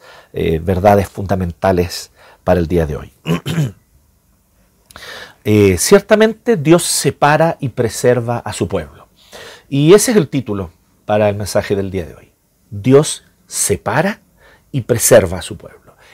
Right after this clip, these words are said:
Esto es muy importante porque es de aquí de donde nosotros vamos a, a, a, a empezar a, a, a, a crecer en nuestro concepto de santidad. Recuerda esta palabra. ¿Cuál es la palabra clave y cuál es la palabra que es el título de toda esta serie?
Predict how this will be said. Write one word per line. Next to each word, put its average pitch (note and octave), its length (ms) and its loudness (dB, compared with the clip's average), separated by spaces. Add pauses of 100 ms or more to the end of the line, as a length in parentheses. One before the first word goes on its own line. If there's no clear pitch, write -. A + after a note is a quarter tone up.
Esto F3+ 220 -6
es D#3 60 -2
muy F#3+ 460 4
importante - 600 -10
porque G#2+ 440 -8
es A2+ 200 -6
de A2 60 2
aquí G#2+ 180 -4
de C#3+ 120 -2
donde C#3 280 -4
nosotros A#2+ 420 -6
vamos A2+ 340 2
a, A2+ 140 2
a, - 680 -8
a, - 100 -4
a A2+ 60 -4
empezar C3+ 500 2
a, C3 140 0 (100)
a, A2 400 -2
a, G#2 120 0 (140)
a A2 160 -2
crecer F#3 680 2
en B2 160 -6
nuestro - 240 -8
concepto A2 480 -8
de G#2 140 -8
santidad. C#3 1300 -4 (760)
Recuerda A#3+ 240 4
esta A#3+ 140 0
palabra. F#2 400 2
¿Cuál F3 140 -4
es - 20 2
la G3+ 80 2
palabra F3+ 260 2
clave G#3 640 4
y - 140 -14
cuál B2 180 2
es A2 60 2
la G2+ 120 2
palabra G#2+ 400 4
que F#2+ 80 -4
es F2 60 -2
el F2 120 -6
título G#3+ 460 2
de F#3+ 280 -4
toda G#4 280 0
esta - 160 0
serie? G4 380 0